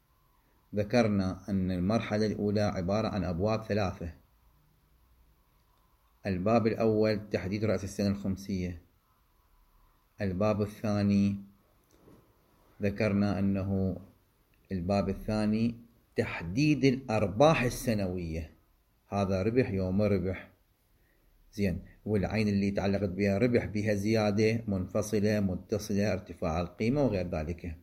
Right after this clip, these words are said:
هذا الباب الثاني. الباب الثالث هو ما يرتبط بالمصروفات والخسائر. هذا الباب الثالث به ثلاث فصول. الفصل الأول تقدم، وهو استثناء المؤونة،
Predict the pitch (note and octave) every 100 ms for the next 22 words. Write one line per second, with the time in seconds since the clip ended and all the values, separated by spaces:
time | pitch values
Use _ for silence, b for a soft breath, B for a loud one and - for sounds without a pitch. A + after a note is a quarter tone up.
0 | _ _ _ _ _ _ _ - - -
1 | - _ _ _ G#2+ G2+ G2 G#2 G#2+ G#2
2 | F#2+ E2+ E2+ - - G#2+ G2+ C#3 E3+ E3
3 | E3 D3+ D#3 E3 E3 - - A#2 C3 C#3
4 | B2 A2 A#2+ B2 - C#3+ - G#2+ G2+ G2
5 | - G#2+ G2 A#2+ C#3+ D3 A2 G2 G2+ -
6 | A2 G2 F#2+ F2+ - _ _ _ _ _
7 | _ _ _ _ _ _ B B B B
8 | B2+ D#3 E3 C#3+ D#3+ D#3 - D#3+ D#3+ C3
9 | B2 C3+ - A#2 - G2+ F2+ F2 - -
10 | - _ A2 - D3 D3 D3 D3 D3 C3+
11 | - C#3 A#2+ A2+ A#2 A#2 - - _ -
12 | - b b b - A#2+ C3+ A#2+ A2+ A#2
13 | - A#2 A#2 A#2+ C#3+ D#3 D3 C3+ B2+ C3
14 | C3+ A#2+ G2+ G2 -